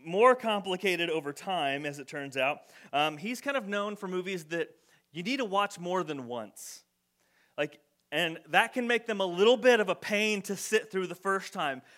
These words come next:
because you really have to, like, grasp around as you're trying to figure out what's going on, and can make it a little unpleasant on that first watch through, right? Um, his first big hit that got everyone talking was Memento.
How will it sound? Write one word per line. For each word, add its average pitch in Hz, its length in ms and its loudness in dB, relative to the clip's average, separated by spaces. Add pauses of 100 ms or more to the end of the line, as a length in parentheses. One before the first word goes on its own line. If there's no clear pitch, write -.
because 170 320 -2
you 190 80 -4
really 208 300 4
have 220 160 -4
to, 208 80 -6
like, 160 320 -2
grasp 175 480 2
around 170 340 0
as 147 80 -8
you're 160 80 -4
trying 170 240 0
to 165 60 -2
figure 160 340 -4
out 147 160 2
what's - 240 -6
going 147 320 -2
on, 143 400 -4 (360)
and 240 200 2
can 294 140 -2
make 233 180 2
it - 140 -4 (100)
a 240 80 -2
little 240 320 4
unpleasant 190 600 0
on 170 220 -2
that 156 300 0
first 165 440 -4 (260)
watch 156 500 2
through, 131 260 -6
right? 143 300 0 (240)
Um, 165 260 2
his 190 160 -4
first 220 320 0
big 208 160 4
hit 180 260 -2
that 165 100 -4
got 180 160 0
everyone 170 260 -4
talking 165 440 -2
was 143 140 -8
Memento. 190 800 -4